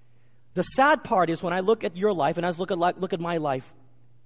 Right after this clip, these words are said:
what many Christians have done is we put the heavenly citizenship passport, if there was one figuratively, in the safe deposit box and we lock it away. And we simply flaunt our earthly one. But you must make a choice.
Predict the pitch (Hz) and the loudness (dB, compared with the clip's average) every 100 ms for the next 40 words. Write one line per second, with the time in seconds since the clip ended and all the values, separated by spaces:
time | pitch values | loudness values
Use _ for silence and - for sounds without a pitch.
0 | - - - - - - 190 220 294 240 | -20 -20 -20 -20 -18 -4 0 2 2 0
1 | 285 269 247 233 156 160 160 156 147 180 | -2 -2 -2 -2 0 -2 0 -4 -6 -10
2 | - 240 226 170 214 214 214 - 202 190 | -2 -2 0 0 0 0 -2 -2 -2 -4
3 | 190 196 185 - - - - 208 185 180 | -6 -6 -6 -12 -20 -20 -2 0 0 0
4 | 156 147 151 139 127 139 131 147 135 147 | 0 2 2 2 0 -4 -6 -6 -6 -6
5 | 117 123 147 135 - - - 226 214 247 | -6 -6 -8 -10 -20 -20 -2 0 2 2
6 | 208 185 185 151 147 135 151 175 151 147 | 2 2 2 0 0 0 2 0 -4 -6
7 | - - 135 165 185 202 170 156 143 139 | -8 -12 -2 0 2 4 4 4 2 -4
8 | - - - - - - - - - - | -14 -20 -20 -20 -20 -20 -20 -20 -20 -20
9 | - 190 190 190 - 254 214 226 233 - | -4 0 0 0 -2 -2 0 0 0 -2
10 | - 208 208 151 139 156 160 - 156 - | -6 0 2 2 0 2 2 2 0 0
11 | 139 127 127 123 - - - - - - | -6 -6 -6 -8 -16 -20 -20 -20 -20 -20
12 | - - - - - - - - - - | -20 -20 -20 -20 -20 -20 -20 -20 -20 -20
13 | - - - - - - - - - - | -20 -20 -20 -20 -20 -20 -20 -20 -20 -20
14 | - - - 185 180 277 240 311 - 247 | -20 -20 -2 0 2 4 6 4 2 0
15 | 240 - 277 262 - - | -2 0 2 2 -2 -14